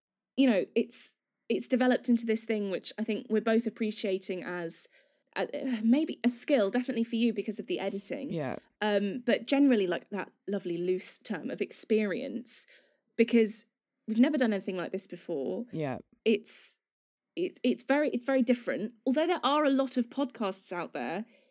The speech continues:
Speaker 1: not everyone has a podcast. Like, there is
Speaker 2: Yeah.
Speaker 1: definitely a saturation in this, <laughs> oversaturation, sorry, in the market
Speaker 2: <laughs>
Speaker 1: that is podcasting.
Speaker 2: Yeah, yeah.
Speaker 1: But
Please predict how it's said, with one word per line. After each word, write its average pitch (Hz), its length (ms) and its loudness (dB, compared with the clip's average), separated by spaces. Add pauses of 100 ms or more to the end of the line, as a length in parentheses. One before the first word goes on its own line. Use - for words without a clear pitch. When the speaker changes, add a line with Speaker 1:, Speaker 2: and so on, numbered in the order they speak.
(280)
Speaker 1:
not 311 220 4
everyone 302 360 4
has 262 220 2
a 254 40 4
podcast. - 680 -6
Like, 233 220 0 (360)
there 269 140 2
is 277 160 2
Speaker 2:
Yeah. 170 140 0
Speaker 1:
definitely 226 320 0
a 220 60 -2
saturation 202 580 -4
in 185 120 -2
this, 214 260 -2
<laughs> 240 60 4 (100)
oversaturation, - 920 2
sorry, 160 240 -8 (520)
in 226 100 6
the 214 80 4
market 170 680 0
Speaker 2:
<laughs> 143 40 -16
Speaker 1:
that 185 100 -4
is 170 300 -4 (520)
podcasting. - 680 -8 (240)
Speaker 2:
Yeah, 135 280 -2 (180)
yeah. 131 200 -4
Speaker 1:
But 254 240 2